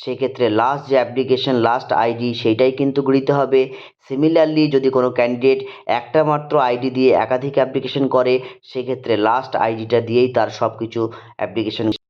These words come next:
মান্যতা পাবে। বাইরে এগারো নম্বরে কমিশন হেল্পলাইন দেওয়া হয়েছে, সেখানে জিরো থ্রি থ্রি টু থ্রি টু ওয়ান ফোর ফাইভ ফাইভ জিরো, এছাড়াও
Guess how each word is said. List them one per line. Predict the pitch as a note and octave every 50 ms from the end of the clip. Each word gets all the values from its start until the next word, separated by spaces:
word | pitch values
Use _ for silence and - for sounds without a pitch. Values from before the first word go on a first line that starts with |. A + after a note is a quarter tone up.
| _ _ _ -
মান্যতা | A#2+ B2 B2+ B2 B2 A#2 A#2+ A#2+ -
পাবে। | - G2+ F#2 F2 F2 F2 - - - B2+
বাইরে | B2 B2 B2+ B2+ A#2+ A2+
এগারো | A2+ - C3+ C3+ C#3 C#3+
নম্বরে | C#3 C#3+ C#3+ C#3+ C#3 C#3 -
কমিশন | B2 A#2+ B2 A#2 A#2+ C3+ B2 A2+ A2+
হেল্পলাইন | A#2+ B2+ B2 B2 C3+ C3 C3 C3 B2+ C3
দেওয়া | B2+ C3 C#3
হয়েছে, | C#3 C3+ C3+ - C#3+ C#3+ D3 D3 - - - _ -
সেখানে | - A#2+ A#2 A#2+ A#2 A#2 A2 G#2+
জিরো | A2+ A#2+ A#2+ B2+ B2 A#2+ B2 -
থ্রি | - C3 B2+ B2+ -
থ্রি | B2+ C3+ C#3 C#3+ C#3+ C#3+ - _ _ _
টু | - C3+ C3+ C3 -
থ্রি | - C3 C3+ B2+ C3 -
টু | C3+ C3 C3+
ওয়ান | C3+ C3+ C3 C3+ C3
ফোর | - C3+ B2+ B2 - -
ফাইভ | C3+ B2+ B2+ B2+ -
ফাইভ | B2+ B2 B2 B2 B2
জিরো, | C3+ C3+ C#3+ C#3+ C#3+ C#3+ - - - - _ - A2+
এছাড়াও | A#2 A#2+ B2+ A#2 A#2